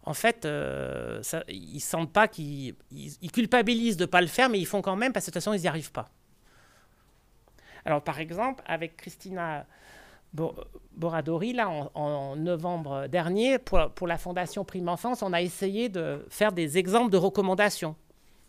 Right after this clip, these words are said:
en se disant, bon, compte tenu de ces nouvelles recherches, compte tenu de ce qu'on sait sur les recommandations, voilà ce qu'on pourrait proposer à des parents.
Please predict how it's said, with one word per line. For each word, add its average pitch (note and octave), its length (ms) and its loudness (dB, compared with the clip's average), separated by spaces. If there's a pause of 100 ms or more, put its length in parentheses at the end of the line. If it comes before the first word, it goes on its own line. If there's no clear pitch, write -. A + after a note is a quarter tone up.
en D#3 120 -2
se C3+ 60 -6
disant, F3+ 200 4
bon, F#3 160 2
compte B3+ 240 4
tenu C4 300 2
de - 60 -8
ces G#3+ 120 4
nouvelles G#3 320 4
recherches, F#3 720 -2 (420)
compte C#4 240 -4
tenu B3+ 260 -6
de G#3+ 120 0
ce - 100 -10
qu'on A#3 160 -2
sait A#3+ 240 4
sur G3 180 -4
les F3 100 0
recommandations, F#3 880 -2 (500)
voilà A3 380 4
ce - 80 -8
qu'on G#3+ 140 0
pourrait G#3+ 280 4
proposer G3 500 -2
à G3 80 6
des F3+ 100 0
parents. F3+ 460 -2